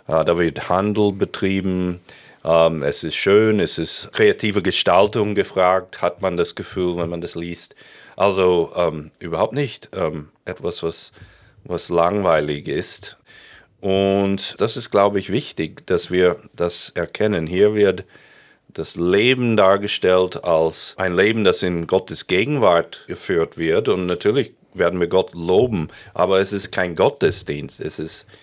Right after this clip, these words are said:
ganz was anderes. Und ich glaube, diese Vorstellung, dass der Himmel langweilig wird, ist, ähm, etwas, was uns diese Freude daran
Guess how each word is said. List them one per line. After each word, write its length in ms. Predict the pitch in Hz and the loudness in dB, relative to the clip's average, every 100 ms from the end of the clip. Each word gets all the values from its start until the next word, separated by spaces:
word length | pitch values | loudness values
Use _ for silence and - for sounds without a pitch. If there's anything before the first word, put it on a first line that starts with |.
| _ - | _ -6
ganz 260 | 87 85 | -6 -2
was 240 | 85 - - | -4 -4 -4
anderes. 560 | 87 98 82 78 - - - - - - - | -2 0 0 0 -6 -14 -20 -20 -20 -20 -4
Und 800 | 92 87 87 87 87 85 - - | 0 2 2 2 0 -2 -8 -10
ich 160 | - | -12
glaube, 260 | - 107 117 | 0 2 2
diese 220 | 113 101 | 0 -2
Vorstellung, 880 | 92 - 123 180 - 92 85 80 82 | -4 0 2 2 2 2 4 2 2
dass 480 | 82 - - - - | 0 0 -6 -10 -6
der 120 | 90 | -2
Himmel 280 | 85 95 95 | -2 0 0
langweilig 800 | 85 85 110 104 85 80 85 82 | 2 2 2 4 4 4 0 -4
wird, 320 | 92 87 90 | -2 2 2
ist, 640 | - 92 87 80 - - | -2 -2 -2 -2 -8 -6
ähm, 420 | - 80 80 78 104 | -2 -2 -2 -6 -10
etwas, 420 | - 98 98 - | -4 -2 -2 -2
was 420 | 92 87 - - | 0 0 -4 -10
uns 480 | - 98 92 - - | -8 -8 -6 -8 -10
diese 400 | - 101 101 95 | -8 -4 0 0
Freude 640 | 92 - 85 87 92 87 | 0 -2 2 4 4 2
daran 640 | 85 82 85 85 80 78 78 | 2 0 0 0 -2 -2 -6